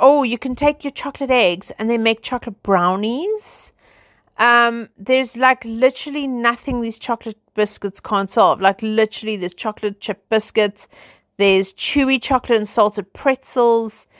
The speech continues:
there's, um, souffles you can make, chocolate s'mores, chocolate pots with caramel toffee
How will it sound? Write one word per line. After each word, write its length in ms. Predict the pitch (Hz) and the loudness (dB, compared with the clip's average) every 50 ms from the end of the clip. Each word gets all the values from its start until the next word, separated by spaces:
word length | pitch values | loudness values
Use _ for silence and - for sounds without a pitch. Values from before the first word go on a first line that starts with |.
| _ _ _ _ _ _ _ _ | _ _ _ _ _ _ _ _
there's, 480 | 202 202 196 196 190 - - - - - - | 2 2 2 2 2 -2 -8 -12 -14 -8 -2
um, 420 | - 180 190 190 185 185 180 - - | 2 2 4 4 2 0 -4 -8 -12
souffles 960 | 160 - - - 226 220 - - - - 262 247 247 254 269 269 269 247 - 277 | -14 -14 -8 -6 -4 -6 -6 -6 -6 0 4 4 4 4 4 0 -4 -6 -8 -12
you 80 | 254 | -12
can 200 | - - 262 247 | -10 -8 -8 -6
make, 460 | 247 247 240 233 233 233 226 - _ _ | -4 -4 -2 -2 -4 -4 -6 -10 _ _
chocolate 420 | - - 247 226 - - 214 - | -6 -4 -4 -4 -4 -8 -12 -12
s'mores, 1120 | - - - - - 233 233 240 240 240 247 247 247 254 254 262 262 262 262 - - - - _ _ _ _ _ _ _ _ _ _ | -10 -10 -10 -8 -6 -4 -2 -2 -2 0 0 -2 -2 -2 -2 -2 -4 -6 -10 -12 -16 -20 -20 _ _ _ _ _ _ _ _ _ _
chocolate 420 | - - 262 247 - - 262 - | -2 0 0 0 0 -2 -6 -6
pots 300 | - - 254 247 240 - | -2 0 0 0 0 -2
with 180 | 226 214 - _ | -8 -12 -14 _
caramel 460 | - - 240 226 226 233 226 226 220 | -4 0 0 2 2 0 -2 -4 -6
toffee 840 | 220 - - - - 240 233 - - 262 247 240 240 240 240 240 | -6 -8 -10 0 2 2 2 2 -2 -10 -8 -8 -8 -8 -10 -10